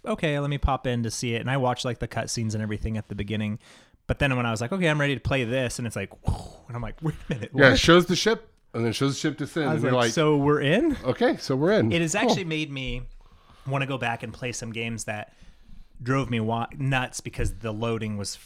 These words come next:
Speaker 1: took forever, and I'm like, "Oh, I don't wanna wait for this or
Speaker 2: Right.
Speaker 1: that." I might even, like, bring, like, The Witcher Three, I was like, I, I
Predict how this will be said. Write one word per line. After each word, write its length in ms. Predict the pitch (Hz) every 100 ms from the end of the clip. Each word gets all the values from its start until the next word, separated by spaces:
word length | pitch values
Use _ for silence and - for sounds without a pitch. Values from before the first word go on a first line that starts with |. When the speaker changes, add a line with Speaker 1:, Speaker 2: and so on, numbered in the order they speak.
| -
Speaker 1:
took 180 | 131 -
forever, 440 | - 107 110 101
and 100 | 104
I'm 100 | 104
like, 240 | 104 98 -
"Oh, 280 | 107 127 127
I 120 | 120
don't 160 | 113 113
wanna 160 | 113
wait 380 | 107 110 123 113
for 220 | - 110 101
this 340 | 101 120 -
or 60 | 104
Speaker 2:
Right. 80 |
Speaker 1:
that." 180 | 104 113
I 80 | 131
might 220 | 143 160
even, 220 | 147 120
like, 260 | 120 113 104
bring, 220 | 117 113 - - - -
like, 120 | 117
The 80 | 117
Witcher 300 | 135 - 127
Three, 520 | - 120 117 113 107
I 120 | 107
was 120 | 104
like, 120 | 104 113
I, 100 | 123 131 _ -
I 180 | 139